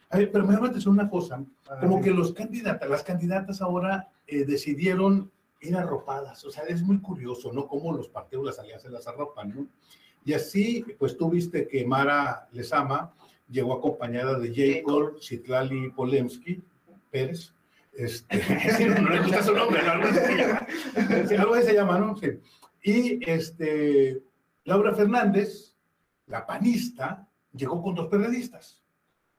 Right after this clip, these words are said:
Speaker 1: con el presidente del P R D Nacional, Jesús Zambrano Grijalva, eh, nuestro gran amigo Tragabalas, y el coordinador de los perredistas en San Lázaro, digo,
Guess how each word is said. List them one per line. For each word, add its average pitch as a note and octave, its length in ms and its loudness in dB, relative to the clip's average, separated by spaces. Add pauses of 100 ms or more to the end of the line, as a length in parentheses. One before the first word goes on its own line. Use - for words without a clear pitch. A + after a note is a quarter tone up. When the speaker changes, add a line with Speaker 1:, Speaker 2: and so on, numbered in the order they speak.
Speaker 1:
con D3 180 0
el D3 100 2
presidente G#3 600 -2
del F#3 200 -4
P E3+ 180 -4
R E3 260 -2
D C#3+ 80 -2
Nacional, C#3 460 -6
Jesús D#3+ 360 -12
Zambrano C#3 440 -6
Grijalva, A#2 520 -8 (640)
eh, G#2+ 260 -10
nuestro G2+ 280 -12
gran A2+ 180 -8
amigo A#2 240 -8
Tragabalas, G#2 640 -14 (800)
y G#3 460 0
el D#3 380 -2
coordinador F3 1000 4
de E3+ 100 0
los D3 200 -2
perredistas E3 960 0
en D3 160 0
San C#3+ 240 -2
Lázaro, E3 400 0
digo, G#2 220 -4